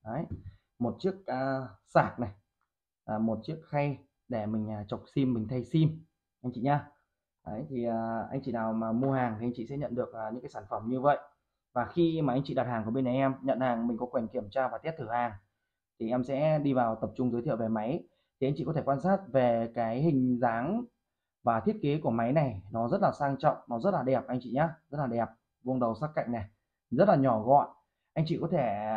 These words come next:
mang đi, à, cầm tay hoặc là để trong túi áo, túi xách, túi quần, đi du lịch, đi công tác đều có thể mang đi được. Và máy sử dụng sạc pin anh chị ạ, không khác gì một chiếc smartphone thông minh hiện đại cả.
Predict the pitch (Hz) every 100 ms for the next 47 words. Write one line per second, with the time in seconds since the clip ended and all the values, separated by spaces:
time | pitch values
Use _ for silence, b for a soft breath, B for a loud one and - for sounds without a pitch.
0 | 110 147 160 160 160 156 147 147 135 127
1 | 117 139 147 135 123 123 117 110 127 131
2 | 123 127 120 127 127 127 180 180 127 135
3 | 139 123 110 131 123 135 135 131 135 123
4 | 127 135 160 165 - 123 113 127 113 127
5 | 123 123 123 113 - _ _ _ - 117
6 | 113 113 135 131 113 - - 110 - 160
7 | 160 - - _ 120 123 120 - 139 151
8 | 156 123 110 110 113 170 - - 120 117
9 | 151 - 127 123 135 131 131 123 127 135
10 | - - 104 104